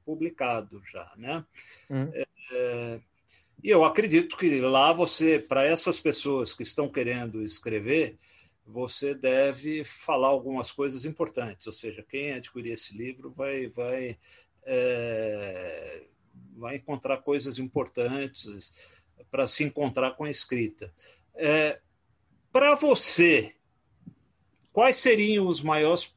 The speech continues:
Speaker 1: maiores pecados pra um escritor? Se você fosse dar um conselho pra um escritor iniciante, é, o que que você colocaria como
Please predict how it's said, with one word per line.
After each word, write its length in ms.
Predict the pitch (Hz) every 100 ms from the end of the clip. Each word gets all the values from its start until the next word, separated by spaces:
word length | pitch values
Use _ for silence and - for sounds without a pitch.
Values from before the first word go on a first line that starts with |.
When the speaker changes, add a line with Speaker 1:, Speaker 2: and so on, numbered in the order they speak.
| _
Speaker 1:
maiores 400 | 151 156 165 160
pecados 1080 | - 160 - 147 143 143 104 107 - - - _ _ _ _ _ _ _ _ _ -
pra 100 | 147
um 60 |
escritor? 540 | 156 - 139 - 107 107
Se 80 |
você 240 | 156 - 185
fosse 280 | 190 - 151
dar 100 | 175
um 120 | 170
conselho 560 | 165 135 - 139 123
pra 140 | 120 127
um 80 | 123
escritor 540 | - 123 107 123 117
iniciante, 840 | 113 117 110 - 123 156 143 - - - - - _ -
é, 400 | 131 127 123 123
o 140 | 131
que 160 | 131 170
que 120 | 170
você 260 | 165 156 151
colocaria 600 | 151 143 - 135 127 131
como 600 | - 131 127 117 110 110